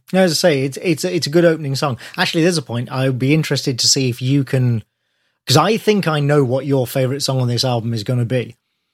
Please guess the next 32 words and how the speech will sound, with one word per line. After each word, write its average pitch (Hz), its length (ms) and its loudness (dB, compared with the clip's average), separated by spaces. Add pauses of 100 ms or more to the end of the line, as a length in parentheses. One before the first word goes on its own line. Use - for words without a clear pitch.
(220)
Uh, 123 640 0
and 135 160 -2
w-, 156 200 0
you 127 140 0
know, - 60 2
when 135 140 4
we 139 100 4
get 143 240 2
there, 120 300 -6
I'll, 127 160 -6
I'll 123 460 -2
tell 139 180 2
you. 113 200 -2
So 131 360 0
I'd 135 140 -2
be 151 120 2
interested 143 460 -2
to 135 180 0
think 131 300 -2
what 127 160 -2
you, 143 200 -6 (380)
w-, 147 220 -8
hear 139 180 4
what 147 180 0
you 135 280 0
think 123 400 -2
my 120 280 0
favorite 113 440 -4
track 110 240 -8
is 110 120 -6
gonna 113 180 -4
be, 113 240 -12